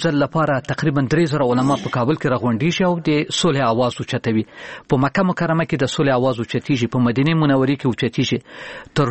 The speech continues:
ټولو پر نفوس اسلامي هیواد اندونیزیا کې هم دا خبره مطرح کېږي. حتی نن هم اجرایي رئیس عبدالله عبدالله په جاکارتا کې دی او د اندونیزیا د علماو له شورا سره خبرې کوي. څه فکر کوئ چې بیا هم د سولې هلې ځلې، اه، بهتره شوې نه دي نسبت پخوا ته؟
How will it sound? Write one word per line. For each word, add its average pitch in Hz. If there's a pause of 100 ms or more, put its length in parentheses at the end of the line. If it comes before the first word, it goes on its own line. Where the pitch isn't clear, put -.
ټولو 180
پر 139
نفوس 151
اسلامي 147
هیواد 151
اندونیزیا 131
کې -
هم 175
دا 151
خبره 151
مطرح 143
کېږي. 131
حتی 143
نن 147
هم 135 (300)
اجرایي 139
رئیس 139 (380)
عبدالله 131
عبدالله 135
په 135
جاکارتا 127
کې 143
دی 135
او -
د 127
اندونیزیا 123
د 127
علماو 123
له 117
شورا 131
سره 113 (240)
خبرې 123
کوي. 113 (300)
څه 202
فکر 185
کوئ 113
چې 113 (420)
بیا 156
هم 156
د 123
سولې 160
هلې 120
ځلې، 143 (200)
اه، 107 (360)
بهتره 120
شوې 170
نه 185
دي 196
نسبت 185
پخوا -
ته؟ -